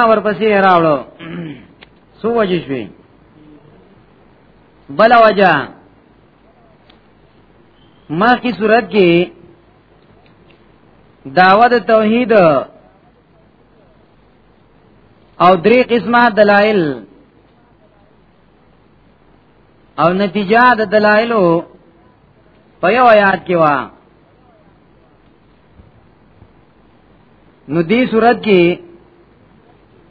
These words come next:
په یو آیات کې مقاصد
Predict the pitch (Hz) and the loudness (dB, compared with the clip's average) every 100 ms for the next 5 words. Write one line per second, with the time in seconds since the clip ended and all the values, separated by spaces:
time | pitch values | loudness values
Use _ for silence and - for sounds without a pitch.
0 | _ _ _ _ _ _ _ _ _ _ | _ _ _ _ _ _ _ _ _ _
1 | _ _ _ _ - 175 226 254 226 220 | _ _ _ _ -2 2 4 4 4 4
2 | 233 240 185 240 220 202 202 208 202 | 2 0 -4 -4 -2 -2 0 0 0